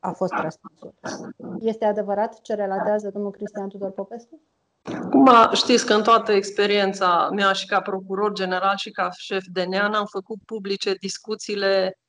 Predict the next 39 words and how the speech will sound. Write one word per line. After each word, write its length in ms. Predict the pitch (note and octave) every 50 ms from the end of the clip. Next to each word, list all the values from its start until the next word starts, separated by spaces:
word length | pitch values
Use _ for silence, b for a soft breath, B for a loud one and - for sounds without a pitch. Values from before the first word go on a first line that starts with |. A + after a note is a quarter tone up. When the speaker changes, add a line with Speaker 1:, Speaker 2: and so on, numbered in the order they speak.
| _ _
Speaker 2:
private 460 | - G3 G#3+ G3+ G3 G#3+ G#3 G#3 G#3 G3+
pe 140 | G#3 G3
care 220 | F#3+ - G3 F#3+ F#3+
le-am 220 | G3 F#3+ F#3 F#3+
avut, 280 | F#3 F#3 - G3+ G3+ - - -
uh, 220 | - G3 F#3+ F#3 F3+ F#3
cu 180 | - F#3 F3+ F3+
diversi, 640 | F3+ F#3+ F#3+ F3+ G3 G3 F#3+ F#3+ - - - - G3
uh, 160 | F3 F3+ F3+ E3+
demnitari 520 | F3 F#3 F#3 F#3 F#3+ G3 - F#3+ F#3+ F#3
ai 80 | F3 F3
statului 420 | - - F#3 F#3 - F#3 F3+ F3+
român 340 | F3+ F3 F3+ F3+ G3 G#3 G#3
și 160 | G3 - -
n-am 160 | G3+ G3 G3 G3
să 140 | - -
încep 300 | F3+ E3+ - F#3 F#3 -
acum 280 | E3+ E3 - - F3+ F3
să 140 | E3+ - E3+
o 40 | -
fac. 380 | - - A3 A#3+ C#4 C#4+ - B B B B B B B B
Ce 140 | - - A#3+
pot 220 | B3+ B3 G#3+ G#3
să 100 | G#3+ -
vă 160 | G#3 F#3 F#3+ F#3+
spun? 380 | - - - - B3 B3+ B3
Că 80 | B3 A#3
eu 80 | A3
niciodată 580 | A3+ B3 B3 B3 - G#3+ G3+ G#3 G#3+ G#3+ G#3+ G#3+
nu 120 | G#3+ G3+
am 100 | G3 F#3+
luat 220 | G3 G#3 G#3+ G#3+ -
în 120 | F#3+ F#3
calcul 640 | F3+ - G3+ G3 F#3+ F#3+ F#3+ - G3+ G3 G3 G3 B B B B B B _
varianta 1000 | - F#3+ F#3+ F#3+ G3 G3+ G3+ G#3 G3+ G3 G3+ G3 F#3+ F3+ F3+ F3+ - - - _
de 140 | - F#3+
a-mi 160 | F#3 F3+ F3+ F3+
da 140 | F#3+ F#3
demisia. 720 | F#3+ F3+ F3 F3 F3 E3+ E3+ E3+ - - - - - F3